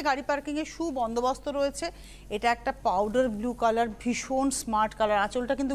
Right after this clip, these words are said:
ঘিচার উপরেই যাচ্ছে। এই হচ্ছে শাড়িটা, বত্রিশ নম্বর শাড়ি, self extra red দিয়ে গেছে, একটা লাল designer blouse দিয়েও ভালো লাগবে। এটা হচ্ছে বত্রিশ নম্বর, পাঁচ হাজার আটশো পঞ্চাশ, ফাইভ এইট ফাইভ জিরো।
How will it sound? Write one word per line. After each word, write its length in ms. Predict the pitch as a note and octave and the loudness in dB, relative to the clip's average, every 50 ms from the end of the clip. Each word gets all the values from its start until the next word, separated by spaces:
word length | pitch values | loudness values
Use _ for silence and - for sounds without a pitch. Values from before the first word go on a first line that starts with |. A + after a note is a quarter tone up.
| G#3+ | -2
ঘিচার 240 | B3 B3 - B3+ A#3 A#3+ | 0 2 2 2 2 2
উপরেই 240 | B3 B3+ A#3+ A#3+ A3+ | 0 0 0 2 2
যাচ্ছে। 400 | G3 G#3 F3 D#3+ - - - F3+ - - - - - - - - - - - | 2 0 0 0 0 -4 -4 -4 -4 -8 -12 -16 -16 -16 -16 -16 -12 -2 2
এই 200 | A#3 C4 C#4 C4 | 4 6 6 6
হচ্ছে 300 | B3+ B3 A#3+ A#3+ - C#4+ C4+ | 6 4 2 2 0 -4 0
শাড়িটা, 340 | - C#4 B3 B3 A#3 C#4+ C#4+ | 2 2 2 2 2 2 2
বত্রিশ 560 | A#3+ A#3+ A#3+ A#3 - - D4 C4+ D4+ D#4+ D#4 - - D4 D4+ | 2 2 0 0 0 -2 -2 0 0 0 0 -2 0 2 2
নম্বর 260 | D4 C#4+ C#4 D4+ D4+ - | 4 4 2 2 0 0
শাড়ি, 140 | D#4+ D4 D#4 C#4+ - - | 0 0 0 0 0 2
self 200 | C4+ B3+ C#4+ C#4 - | 2 2 2 2 0
extra 260 | D4 D4 - E4 D4+ B3+ A#3+ | -2 0 0 2 2 4 4
red 120 | A#3 A#3 A3+ A3+ | 2 2 0 0
দিয়ে 120 | C#4+ C#4+ C#4 | 0 2 2
গেছে, 140 | C#4+ C#4+ D4 | 2 2 0
একটা 140 | C#4+ - B3+ A3+ G3+ | -2 -2 0 2 4
লাল 140 | G3 A3+ B3+ A3+ - | 4 4 2 0 -2
designer 420 | G#3 G#3+ G#3+ G#3+ A3 A#3 A3+ G#3 | 0 2 2 2 2 0 -2 0
blouse 220 | G3+ E3+ F#3+ G3 G#3+ G3 | 0 0 2 0 2 2
দিয়েও 140 | B3 B3+ A3 G#3+ | 4 4 4 4
ভালো 140 | G3+ F3 | 2 2
লাগবে। 320 | E3+ E3 E3 E3 - E3 D#3 - - - - - - - - - - - - B3 | 2 0 -2 -2 -6 -10 -12 -12 -14 -16 -16 -16 -14 -14 -14 -16 -8 -2 0 2
এটা 180 | C#4 - F4 E4+ E4+ E4+ E4+ D#4+ | 4 4 6 6 6 6 6 4
হচ্ছে 220 | - - - F#4+ F4 C4 C4+ | 0 -2 -2 -2 0 2 2
বত্রিশ 480 | D4 D4 D4 - - F4 E4 F4+ F4+ - - F4 F4 | 2 2 2 0 0 0 2 2 0 0 0 2 4
নম্বর, 260 | F4 F4 F4 F4 G#4 G#4 | 4 4 4 4 2 2
পাঁচ 200 | G#4 D#4+ C#4+ C#4+ D4+ | 4 2 0 0 0
হাজার 160 | C4+ D4 D4 | 0 2 2
আটশো 260 | C#4 C4 - - - C#4+ - B3+ | 2 2 0 -2 -6 -2 0 0
পঞ্চাশ, 240 | A#3+ A#3 A#3 A#3 - - | 0 0 -2 -4 -2 0
ফাইভ 140 | C4 C4 C4+ C4 | 0 0 0 0
এইট 140 | C#4+ D4 - - | -4 -4 -2 0
ফাইভ 140 | C4 G#3 F#3+ F#3+ F#3+ | 0 0 0 -2 -6
জিরো। 160 | G#3+ F3+ E3 | -8 -8 -8